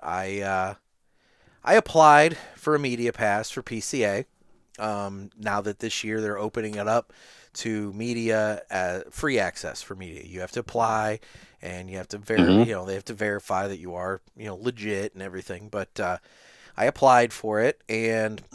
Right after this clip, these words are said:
Speaker 1: it's, it's been weird. I haven't gotten an email confirmation from them yet, but I did email the lady saying I haven't gotten an email confirmation yet,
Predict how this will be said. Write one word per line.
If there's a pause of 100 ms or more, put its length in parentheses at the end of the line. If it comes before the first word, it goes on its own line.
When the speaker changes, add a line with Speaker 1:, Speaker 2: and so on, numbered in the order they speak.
(560)
Speaker 1:
it's,
it's
been
weird.
I
haven't
gotten
an
email (600)
confirmation
from
them
yet,
but
I
did
email
the
lady (220)
saying
I
haven't
gotten
an
email
confirmation
yet,